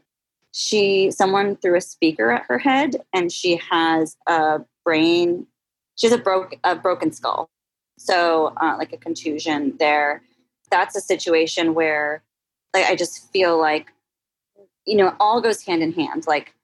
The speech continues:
the economy, the mental health care that's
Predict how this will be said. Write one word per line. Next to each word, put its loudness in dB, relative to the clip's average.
the 2
economy, 2
the 0
mental 0
health -2
care 0
that's -4